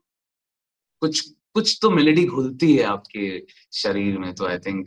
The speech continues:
वो रहना, वो अंदर महसूस करना, वो वर्क करती है ना, I think वो हेल्प करता है, because नए जनरेशन को कुछ नया जरूर चाहिए। That's what we feel as सचेत परंपरा की,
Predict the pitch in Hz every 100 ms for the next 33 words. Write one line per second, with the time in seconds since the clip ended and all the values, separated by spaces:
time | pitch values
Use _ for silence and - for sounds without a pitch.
0 | _ _ - _ _ 95 113 120 127 123
1 | 110 113 117 113 113 107 107 104 101 -
2 | - 104 104 104 101 98 101 107 117 113
3 | - 101 101 101 95 _ _ _ _ _
4 | _ - 131 165 151 156 151 135 123 143
5 | 143 120 113 110 117 120 117 117 117 113
6 | 107 110 107 101 104 110 120 - - 117
7 | 147 156 147 135 143 139 160 156 160 156
8 | 165 - 98 117 120 101 107 107 92 90
9 | 101 104 _ _ 95 - 101 92 _ _
10 | - 107 143 156 135 123 107 101 - 101
11 | 104 - 95 95 92 95 92 101 101